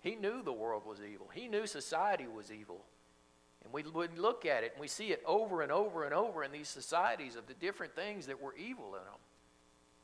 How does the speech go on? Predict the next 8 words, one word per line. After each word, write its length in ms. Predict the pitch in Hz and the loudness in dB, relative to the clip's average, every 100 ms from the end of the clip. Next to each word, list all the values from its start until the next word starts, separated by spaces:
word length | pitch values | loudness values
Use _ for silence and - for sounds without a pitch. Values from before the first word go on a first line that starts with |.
| _ - | _ 6
Ours 300 | 170 262 202 | 8 8 2
is 140 | 156 | 0
no 160 | 170 156 | -2 -2
different. 600 | 135 202 - 76 - - _ _ _ _ _ _ _ _ _ 131 | -2 -4 -6 -16 -16 -20 _ _ _ _ _ _ _ _ _ 6
Ours 180 | 143 | 6
is 140 | 135 135 | 6 -2
not 280 | 135 127 117 | 2 2 2
worse. 460 | 139 208 - - | 2 2 0 -10